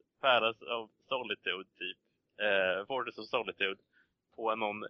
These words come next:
planet i någon dimension där det bara så här, han, hela, alla väggarna är massa Mortis som sitter och blir smått taserade för att de ska kunna dölja hans, eh, signature så de andra Ricks inte kan hitta honom.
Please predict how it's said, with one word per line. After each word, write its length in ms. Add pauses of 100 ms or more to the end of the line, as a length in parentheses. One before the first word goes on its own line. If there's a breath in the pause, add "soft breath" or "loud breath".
(240)
planet 460
i 80
någon 160
dimension 760
där 100
det 80
bara 360
så 100
här, 220 (480)
han, 300
hela, 300 (140)
alla 180
väggarna 680
är 280
massa 280
Mortis 760
som 160
sitter 380
och 120
blir 320 (420 soft breath)
smått 440 (100)
taserade 840 (480)
för 60
att 100
de 120
ska 100
kunna 280
dölja 460
hans, 380
eh, 680
signature 720
så 100
de 120
andra 300
Ricks 320
inte 160
kan 140
hitta 300
honom. 340